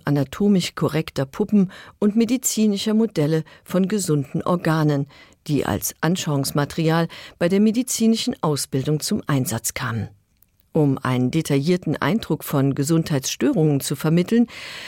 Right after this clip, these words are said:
fertigte man Moulagen, Wachsabdrücke von erkrankten Körperteilen an. Anhand solcher Moulagen studierten Ärzte und Pfleger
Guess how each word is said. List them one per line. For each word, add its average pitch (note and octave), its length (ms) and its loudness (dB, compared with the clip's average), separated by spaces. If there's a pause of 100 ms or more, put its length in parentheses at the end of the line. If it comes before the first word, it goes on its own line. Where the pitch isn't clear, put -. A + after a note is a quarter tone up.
(160)
fertigte B3 480 -2
man A#3 220 6
Moulagen, F#3 720 2 (340)
Wachsabdrücke D#3+ 840 -4
von D#3+ 260 0
erkrankten D#3 640 -2
Körperteilen B2+ 760 -4
an. A2 240 -4 (520)
Anhand C#3 380 0
solcher C#3+ 320 -2
Moulagen D3+ 540 2 (260)
studierten A3+ 560 0
Ärzte F3+ 400 -2
und A3+ 140 -2
Pfleger G#3 420 0